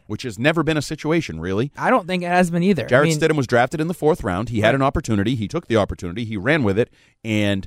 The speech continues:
Speaker 2: I think
Speaker 1: Brian
Speaker 2: the,
Speaker 1: Hoyer
Speaker 2: the only
Speaker 1: is who he
Speaker 2: way
Speaker 1: is.
Speaker 2: that Brian Hoyer would have stuck around is if Jarrett Stidham was just atrocious.
Speaker 1: Fell on his face, right.
Speaker 2: Right.
Speaker 1: Fell on his face, and he did not.
Speaker 2: No, he, he, I
Speaker 1: In
Speaker 2: think
Speaker 1: any way, actually.
Speaker 2: He probably, with your expectations, do you think he exceeded them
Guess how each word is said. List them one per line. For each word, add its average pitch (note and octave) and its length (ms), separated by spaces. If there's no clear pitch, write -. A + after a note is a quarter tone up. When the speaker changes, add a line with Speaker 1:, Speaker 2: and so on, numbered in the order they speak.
Speaker 2:
I G3 100
think G3 100
Speaker 1:
Brian C3+ 220
Speaker 2:
the, C3 40
Speaker 1:
Hoyer C3 140
Speaker 2:
the G3+ 60
only - 200
Speaker 1:
is A3 60
who G3+ 60
he G3 60
Speaker 2:
way G3+ 340
Speaker 1:
is. - 160
Speaker 2:
that D3 340
Brian D3+ 320
Hoyer D3 260
would B2+ 140
have - 80
stuck C#3 200
around B2+ 380
is A#2+ 160
if - 160
Jarrett C3 320
Stidham A#2+ 320
was A2+ 160
just A2+ 240
atrocious. - 160
Speaker 1:
Fell D3 160
on D3+ 120
his D#3 100
face, - 340
right. D3+ 180
Speaker 2:
Right. - 220
Speaker 1:
Fell D3 380
on B2+ 220
his C3 160
face, G#2 280
and C#3 140
he D#3+ 80
did G3 140
not. B3 340
Speaker 2:
No, D4 180
he, - 260
he, D#4+ 200
I E3+ 80
Speaker 1:
In F3 60
Speaker 2:
think G#3+ 60
Speaker 1:
any C#4 140
way, G#3+ 300
actually. D2+ 400
Speaker 2:
He A#3 100
probably, D4 520
with F3+ 180
your C4+ 120
expectations, E3 840
do C#3+ 100
you C#3 60
think C#3 200
he C#3 80
exceeded D3 380
them D#3+ 200